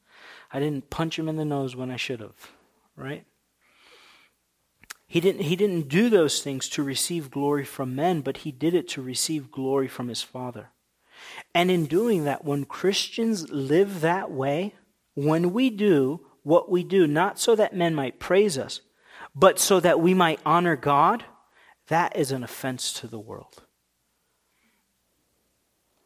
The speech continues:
It's hard for them to stomach that, because what we're doing when we do that is we testify that their works are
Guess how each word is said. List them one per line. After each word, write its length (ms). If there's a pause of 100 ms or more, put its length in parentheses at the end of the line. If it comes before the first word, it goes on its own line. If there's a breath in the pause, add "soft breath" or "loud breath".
(540)
It's 240
hard 220
for 120
them 180
to 100
stomach 480
that, 200 (560 loud breath)
because 280
what 180
we're 140
doing 380
when 120
we 100
do 220
that 240
is 140
we 100
testify 760
that 280
their 220
works 440
are 220